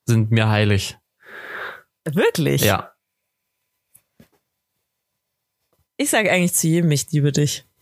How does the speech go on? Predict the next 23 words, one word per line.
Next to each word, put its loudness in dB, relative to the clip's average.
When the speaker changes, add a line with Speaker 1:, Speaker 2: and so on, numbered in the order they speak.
Speaker 2:
Aber 0
ich -2
find -2
auch, -2
also, 0
oder 2
was 0
heißt 0
zu 0
jedem, 0
aber 0
also 0
ich -2
sag, 0
äh, 0
ich -2
sag -2
das -2
auch 0
zu -2
Freunden. -2
Speaker 1:
Ja, 2
also 2